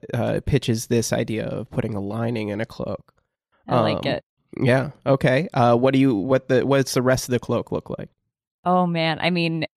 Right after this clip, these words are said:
Speaker 2: it's gotta be, like, a dark blue.
Speaker 1: Okay.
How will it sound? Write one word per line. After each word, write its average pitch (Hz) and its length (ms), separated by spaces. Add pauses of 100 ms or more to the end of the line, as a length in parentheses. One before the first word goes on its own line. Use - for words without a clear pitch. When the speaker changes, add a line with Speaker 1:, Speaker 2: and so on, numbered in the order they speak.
Speaker 2:
it's - 180
gotta 196 240
be, 254 140
like, 254 160
a 233 60
dark 180 460
blue. 170 640 (180)
Speaker 1:
Okay. 117 360